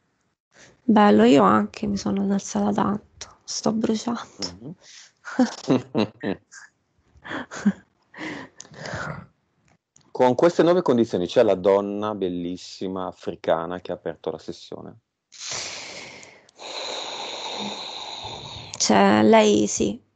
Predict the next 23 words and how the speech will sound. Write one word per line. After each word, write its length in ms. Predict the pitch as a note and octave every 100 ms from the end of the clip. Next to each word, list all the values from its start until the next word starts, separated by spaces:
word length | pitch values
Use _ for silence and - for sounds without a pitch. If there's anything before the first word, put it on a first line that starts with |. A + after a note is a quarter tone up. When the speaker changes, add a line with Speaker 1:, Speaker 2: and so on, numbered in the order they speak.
| _
Speaker 1:
quella 260 | - G#3+ G3+
vita 280 | A3 - F#3
sì, 200 | - A3+
perché 360 | F#3+ - -
era 200 | F#3 F#3
una 140 | F3+ F#3
bella 320 | F#3+ G3+ F#3+
vita. 300 | G3 G3+ G3
Lei 380 | G3+ G3+ G3 G3 - - -
si, 840 | - - - - F#3+ F#3 F#3 F#3 F#3+
mi 280 | G3 - G#3
fa 140 | G#3
un 120 | G3+
inchino 600 | G#3+ G#3 - A#3 G3 F#3
come 200 | F#3+ F#3
per 140 | F#3+ G3
dire, 760 | - F3+ F#3 F#3 F#3 - - _ _ _ _ _ _ _ _ _ _ _ _ _
"Bene, 640 | - F#3+ G3+ - - - _
grazie, 800 | - G3 F3+ F3+ - - F#3 F3+ _ _
ora 200 | - G#3+
starò 320 | G3 - G3 F#3+
ancora 380 | G3 - G3
meglio." 460 | F#3+ F#3 - - _